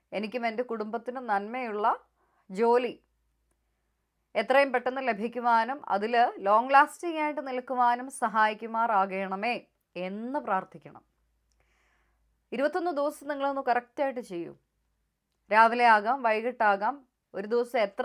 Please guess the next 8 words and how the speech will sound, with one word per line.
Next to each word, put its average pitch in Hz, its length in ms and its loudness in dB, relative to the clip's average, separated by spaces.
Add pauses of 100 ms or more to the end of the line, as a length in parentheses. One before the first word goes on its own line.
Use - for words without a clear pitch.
തവണ 294 240 4 (400)
അങ്ങനെ 233 280 -4
പ്രാർത്ഥിക്കാൻ 226 520 -2
പറ്റുമോ 233 220 -6
അത്രയും 233 320 -6
തവണ 226 260 -2
നിങ്ങൾ 208 240 -10
പ്രാർത്ഥിക്കൂ. 160 440 -6